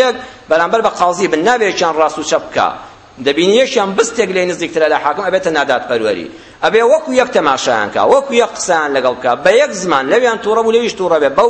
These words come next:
هێمنی قسەی کرد لەویش هێمنی قسە بکە. وەکو یەک گوێ لێ، ئەو سعاتێ مۆڵەتیەدا بۆ قسەکردن، نابێ ئەو دە دەقە. ئەبێ وەکو یەک گوێیان لێ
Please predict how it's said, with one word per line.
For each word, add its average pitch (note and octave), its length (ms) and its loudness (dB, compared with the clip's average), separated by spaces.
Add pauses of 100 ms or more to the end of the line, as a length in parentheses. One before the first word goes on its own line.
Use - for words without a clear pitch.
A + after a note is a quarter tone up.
هێمنی G#3+ 340 0
قسەی G#3+ 200 -2
کرد F#3+ 180 -4
لەویش G#3 260 0
هێمنی F3 240 -4
قسە C#3 220 -4
بکە. F#2 180 -4 (460)
وەکو C4 220 0 (100)
یەک D#4 180 2
گوێ A#3+ 200 2
لێ، F3+ 80 2 (440)
ئەو A#3 100 2 (100)
سعاتێ B3 380 0
مۆڵەتیەدا G3 520 0
بۆ E3 120 2
قسەکردن، F#3 400 -6
نابێ C4 220 0
ئەو F#3 160 2
دە D#3+ 120 4
دەقە. A2 240 0 (280)
ئەبێ C#3+ 140 2 (100)
وەکو A#3+ 220 -2 (160)
یەک A#3+ 100 0 (100)
گوێیان D3 300 0
لێ A2 80 0